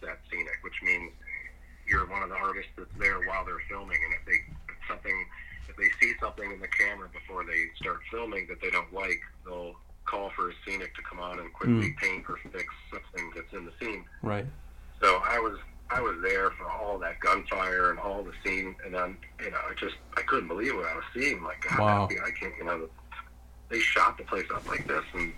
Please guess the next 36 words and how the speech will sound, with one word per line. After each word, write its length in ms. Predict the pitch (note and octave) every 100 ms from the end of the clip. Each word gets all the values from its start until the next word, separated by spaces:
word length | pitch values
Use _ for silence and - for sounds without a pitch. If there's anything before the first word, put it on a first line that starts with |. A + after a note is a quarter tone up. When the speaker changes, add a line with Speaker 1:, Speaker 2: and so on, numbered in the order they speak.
| -
Speaker 1:
you 60 | -
know, 320 | E2+ - F#2+
this 160 | A2 -
really 260 | - A2+ -
happened. 460 | - - - - - - - - - - - -
Um, 440 | F#2+ G#2 E2+ E2+
yeah, 200 | - - -
I 140 | -
had 100 | A2+
no 200 | G#2+ G2+
idea, 340 | F#2+ F#2 - F#2 - - F2
and, 180 | F2 -
uh, 320 | - - - - - -
it, 260 | - - - -
it 20 |
was 160 | F#2+ -
amazing. 400 | G2+ A2 G#2 F2
The 120 | F#2+
actors 380 | G#2+ A2 A#2 A2 -
do 120 | G#2
an 60 | G2+
incredible 420 | F#2+ - F#2+ F2
job, 340 | F2 E2+ - E2 E2 -
and, 320 | F2 E2+ E2 E2
uh, 260 | E2 - - -
the 140 | -
actress, 320 | - - G2 -
lead 160 | F#2 F2+
actress, 340 | F2+ F#2+ F2
is 120 | E2+
amazing. 480 | E2 E2+ F2+ F2 E2+ - - - - - - -
I 20 |
hope 120 | F2+
she 180 | - A#2
gets 200 | A2 -
nominated. 600 | F2 E2+ E2 E2 E2+ E2